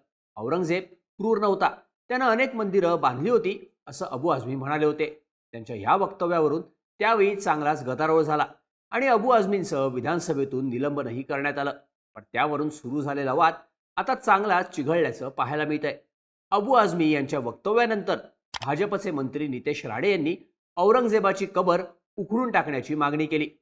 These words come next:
नितेश राणे यांच्या वक्तव्याचं अनेक भाजप नेत्यांनी समर्थन केलं. खासदार उदयनराजे भोसले यांनीही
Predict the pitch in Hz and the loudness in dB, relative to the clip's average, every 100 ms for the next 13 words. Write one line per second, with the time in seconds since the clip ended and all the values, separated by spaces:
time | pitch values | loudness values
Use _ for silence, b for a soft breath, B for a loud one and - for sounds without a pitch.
0 | _ _ - 113 127 120 139 127 135 131 | _ _ -14 -6 -4 -2 -2 -2 -2 -4
1 | 147 117 110 - 226 214 190 202 - _ | -6 -6 -6 -2 2 2 0 -4 -8 _
2 | _ - 226 247 170 156 202 220 180 175 | _ -2 -2 0 -2 -2 -2 -2 -2 -2
3 | 170 135 151 160 156 160 175 170 165 147 | -2 -2 -4 -2 -2 -2 -2 -2 -2 -2
4 | - _ _ _ - 214 208 170 202 180 | -8 _ _ _ -2 4 4 6 4 4
5 | 151 160 165 147 151 127 131 - 151 139 | 2 2 2 0 0 0 -4 -4 -2 0
6 | 127 160 202 180 - | -2 0 0 0 -6